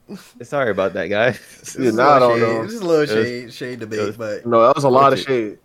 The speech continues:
Speaker 2: <laughs>
Speaker 1: It was
Speaker 3: A lot of
Speaker 1: fortune
Speaker 3: shade.
Speaker 1: cookie.
Speaker 3: I thought it was for
Speaker 1: Um,
Speaker 3: somebody else, but
Speaker 2: No, I, I, I, I think he was on the right
Speaker 3: <laughs>
Speaker 2: track. I think he was on the right track.
Speaker 3: Uh, all right.
Speaker 1: Okay. Um,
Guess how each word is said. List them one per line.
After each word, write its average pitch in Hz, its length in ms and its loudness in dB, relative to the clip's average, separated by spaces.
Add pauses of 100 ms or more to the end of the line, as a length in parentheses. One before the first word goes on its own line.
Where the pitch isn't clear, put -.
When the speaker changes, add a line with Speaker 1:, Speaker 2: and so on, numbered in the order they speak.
Speaker 2:
<laughs> - 120 -20
Speaker 1:
It - 40 -20 (160)
was 180 140 -4
Speaker 3:
A - 60 -6
lot 120 200 2
of 131 60 2
Speaker 1:
fortune 131 240 0
Speaker 3:
shade. 82 60 -2
Speaker 1:
cookie. 92 400 -4 (680)
Speaker 3:
I 190 120 4
thought 220 140 6
it 185 40 8
was 170 100 4
for 120 60 2
Speaker 1:
Um, 117 80 4
Speaker 3:
somebody 127 360 0
else, 113 340 2
but 104 320 -4 (140)
Speaker 2:
No, 165 300 2
I, 160 180 -4 (260)
I, 151 100 -14 (180)
I, - 40 -20 (1800)
I 127 80 -8
think 156 220 -4
he 170 80 -10
was 147 180 -8
on 147 80 4
the 135 80 0
right 131 220 -2
Speaker 3:
<laughs> - 80 -16
Speaker 2:
track. 113 340 -6
I 135 80 -10
think 175 220 -8
he 175 80 -8
was 165 140 -8
on 151 100 0
the 143 80 -6
right 123 200 -6
track. 98 380 -12 (220)
Speaker 3:
Uh, 98 320 -6
all 135 180 -4
right. 104 240 -8 (540)
Speaker 1:
Okay. 120 500 -2 (400)
Um, 104 720 -4